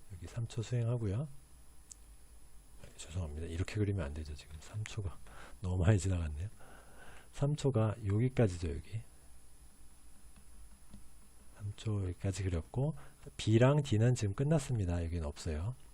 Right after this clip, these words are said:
삼 초. 그 다음에, 그 다음에 이제 이, C로 가는 거죠. C는 사 초입니다. 사 초.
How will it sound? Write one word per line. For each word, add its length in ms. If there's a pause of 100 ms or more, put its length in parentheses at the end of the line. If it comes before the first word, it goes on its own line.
(1200)
삼 240
초. 180
그 140
다음에, 540 (380)
그 100
다음에 300
이제 180
이, 200 (140)
C로 340
가는 220
거죠. 200
C는 320
사 180
초입니다. 580
사 220
초. 180